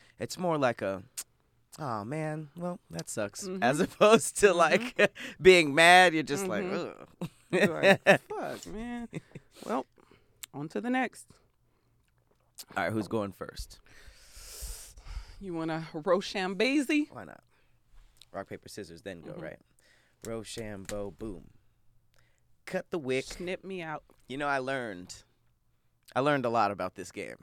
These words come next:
Speaker 2: What?
Speaker 1: Switching up the rules to rock, paper, scissors, kinda like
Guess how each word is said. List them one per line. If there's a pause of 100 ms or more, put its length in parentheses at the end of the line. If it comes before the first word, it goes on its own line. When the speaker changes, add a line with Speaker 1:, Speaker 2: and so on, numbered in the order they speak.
(1300)
Speaker 2:
What? (220)
Speaker 1:
Switching
up
the
rules
to
rock,
paper,
scissors, (280)
kinda
like